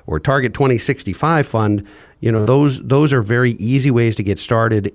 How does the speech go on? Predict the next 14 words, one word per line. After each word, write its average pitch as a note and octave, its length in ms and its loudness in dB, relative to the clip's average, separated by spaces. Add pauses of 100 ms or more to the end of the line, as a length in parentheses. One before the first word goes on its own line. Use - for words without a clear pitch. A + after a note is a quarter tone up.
in C3+ 380 4
a A#2 120 0
four G#2 260 -2
oh G#2 60 2
one G2+ 200 0
K. F#2 420 -2 (380)
Um, F#2 360 -4
they're A2+ 160 0
not B2 280 0
necessarily A#2+ 960 -2
the G2 100 -4
least A2 260 -2
expensive A#2 560 -2
options, F#2+ 560 -2